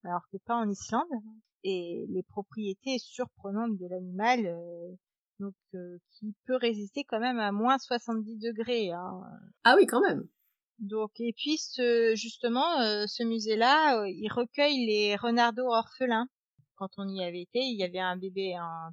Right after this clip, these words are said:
Speaker 1: petit renardeau encore, euh, qu'ils allaient bientôt relâcher, donc, euh.
Speaker 2: Waouh, c'est super. Et tu l'as dit, ils les relâchent après, donc ça, c'est chouette.
Speaker 1: Oui, oui.
Speaker 2: Et, euh, mais du coup, le temps où ils sont là, les enfants ont pu, euh, l'approcher ou ils sont quand même à,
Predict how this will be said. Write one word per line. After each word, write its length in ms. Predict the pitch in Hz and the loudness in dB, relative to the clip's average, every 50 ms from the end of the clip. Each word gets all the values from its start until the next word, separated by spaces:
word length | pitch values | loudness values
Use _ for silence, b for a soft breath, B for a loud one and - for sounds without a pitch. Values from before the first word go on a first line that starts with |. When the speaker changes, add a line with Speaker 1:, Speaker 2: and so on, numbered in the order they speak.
| - | -10
Speaker 1:
petit 120 | _ - 214 | _ -6 -4
renardeau 500 | - 214 202 190 175 175 180 185 214 247 | -4 -2 -2 -2 -2 -4 -4 -4 -2 -2
encore, 560 | 262 233 190 180 - - 196 202 233 254 240 208 | 0 0 0 -2 -4 -4 0 0 2 2 2 0
euh, 40 | 190 - | -4 -6
qu'ils 160 | _ 180 185 180 | _ -12 -10 -8
allaient 160 | 175 175 185 | -6 -6 -8
bientôt 380 | 175 185 185 185 185 - 208 208 | -6 -6 -6 -6 -6 -8 -12 -8
relâcher, 540 | - 214 208 196 190 190 - - - 180 185 | -6 -4 -2 -2 0 0 -2 -4 -4 -6 -10
donc, 260 | 196 185 170 165 160 _ _ - | -12 -14 -16 -18 -20 _ _ -20
euh. 60 | - b b b b b b b b _ | -20 b b b b b b b b _
Speaker 2:
Waouh, 400 | 196 214 233 226 180 156 - 170 | 2 4 6 6 6 4 2 0
c'est 160 | - - 165 | -2 -2 -4
super. 360 | 156 - - - - 196 196 - - | -4 -4 -4 -2 0 2 2 4 6
Et 260 | 190 185 165 - - _ _ _ _ _ _ _ _ - | 8 8 8 6 0 _ _ _ _ _ _ _ _ -8
tu 140 | - - | -4 2
l'as 140 | 185 175 170 | 4 6 6
dit, 140 | 170 202 233 | 6 6 4
ils 160 | 247 220 175 | 4 6 6
les 80 | 170 170 | 6 4
relâchent 360 | 165 170 165 165 170 165 - | 4 4 2 2 2 0 0
après, 320 | - 160 - - - 185 165 | -2 -4 -2 -2 0 0 0
donc 160 | - - 160 | -2 -4 -6
ça, 120 | - - 180 | -4 -4 -4
c'est 160 | - - - | -2 -2 -4
chouette. 320 | 135 - - - 247 339 - - | -4 0 2 4 4 4 4 0
Speaker 1:
Oui, 100 | 233 247 240 214 | -2 -4 -2 -4
oui. 100 | 185 - - _ _ _ _ _ _ _ | -6 -8 -10 _ _ _ _ _ _ _
Speaker 2:
Et, 240 | - 196 196 185 180 | 4 6 6 6 6
euh, 380 | 175 160 160 151 143 147 139 127 | 4 0 -2 0 0 0 0 0
mais 180 | 165 185 190 190 | 6 6 8 8
du 160 | 175 180 196 | 8 4 0
coup, 300 | 202 - - 247 247 247 | -2 -2 -2 0 2 4
le 160 | 220 185 190 | 4 4 4
temps 220 | 196 - 220 214 208 | 4 0 0 2 2
où 80 | 196 | 0
ils 80 | 190 190 | 0 0
sont 220 | - - - 185 | -2 -2 0 2
là, 260 | 190 - - 262 277 285 | 2 4 4 2 2 4
les 220 | 233 190 180 - | 4 4 4 2
enfants 320 | 180 175 - - 208 202 202 | 0 -4 -4 -2 -2 -2 0
ont 200 | 190 185 170 165 | 0 -2 -4 -6
pu, 320 | - - - 202 202 190 | -6 -4 0 2 4 4
euh, 200 | 180 170 170 170 | 4 4 2 2
l'approcher 760 | 175 175 170 - - - 190 190 - - - 330 339 349 339 320 | 2 2 0 0 0 0 0 2 4 4 6 6 6 6 4 4
ou 140 | 262 202 | 4 2
ils 120 | 185 185 - | 2 0 -2
sont 260 | - - - 202 190 | -2 -4 -2 -2 -2
quand 160 | 185 - 185 175 | 0 0 0 2
même 200 | 185 196 190 185 | 2 2 2 2
à, 80 | 165 | 0